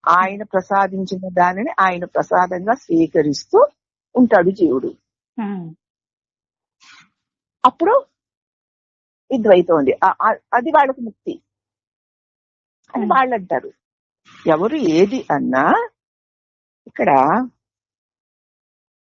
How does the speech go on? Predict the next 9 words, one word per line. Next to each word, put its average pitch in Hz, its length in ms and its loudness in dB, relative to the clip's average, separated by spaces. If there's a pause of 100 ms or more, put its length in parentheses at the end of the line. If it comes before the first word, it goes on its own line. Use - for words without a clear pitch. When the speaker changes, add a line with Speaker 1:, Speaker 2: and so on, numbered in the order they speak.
(120)
Speaker 1:
ఆత్మసిద్ధే 208 640 0
కావాలంటున్నారు. 135 800 -2 (100)
ఆత్మే 247 380 -2
కనుక 262 220 -2
సిద్ధిస్తే 233 640 -6
నిజంగా 233 540 0 (200)
ఆత్మ 196 320 -4
అంటే 277 200 -2
ఏమిటో 208 720 2